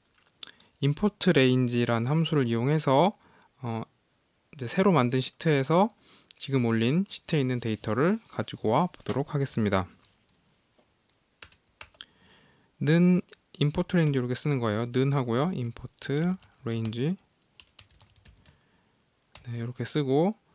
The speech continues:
이렇게 예제가 나오죠. 따옴표를 이렇게 넣고 이렇게 여기, 여기다가 주소, 구글 스프레드시트 주소를 넣고 여기는 시트명, 느낌표, 범위,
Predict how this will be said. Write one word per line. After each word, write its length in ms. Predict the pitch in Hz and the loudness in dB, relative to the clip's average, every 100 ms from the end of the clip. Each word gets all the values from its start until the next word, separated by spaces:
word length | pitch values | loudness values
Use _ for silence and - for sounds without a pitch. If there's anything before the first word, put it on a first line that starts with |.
| _ _ _ _ - | _ _ _ _ -8
이렇게 420 | 131 - 117 101 95 - - - _ _ _ _ - 135 | -8 -4 -2 -2 -4 -14 -18 -18 _ _ _ _ -4 4
예제가 360 | 139 156 147 | 4 6 6
나오죠. 480 | 120 110 104 151 220 - _ - | 6 6 6 4 4 0 _ 2
따옴표를 840 | 160 180 175 160 147 143 139 131 | 6 6 4 4 6 6 4 2
이렇게 380 | 113 - - 104 | 0 -4 -6 -4
넣고 580 | 101 - - 143 170 208 - _ _ _ _ - - _ | -4 -6 0 4 4 2 -2 _ _ _ _ -20 -20 _
이렇게 320 | 120 - - 110 | -10 -10 -4 -2
여기, 420 | 110 120 107 - - _ _ _ _ _ _ _ _ _ | -2 -4 -6 -8 -20 _ _ _ _ _ _ _ _ _
여기다가 640 | 120 120 120 117 147 180 185 _ _ - | -2 0 0 2 2 2 0 _ _ -16
주소, 480 | - 123 - 110 98 - _ _ - - _ _ - _ _ - | -8 -6 -2 -2 -2 -12 _ _ -20 -20 _ _ -20 _ _ -8
구글 360 | 127 131 127 | 0 2 2
스프레드시트 580 | 123 - 160 147 - - | 0 2 2 4 -2 -4
주소를 400 | 117 123 131 123 | -6 -4 -4 -2
넣고 540 | 104 - - 156 190 139 | -4 -4 2 4 4 -2
여기는 340 | 117 120 143 | -6 -6 -4
시트명, 580 | 170 - - 156 180 233 - - | -4 -6 -4 0 2 0 -4 -12
느낌표, 560 | 113 - 123 170 185 226 - - _ _ _ _ _ _ _ | -10 -6 -4 0 0 -2 -8 -20 _ _ _ _ _ _ _
범위, 400 | - 117 104 92 | -4 -2 -2 -4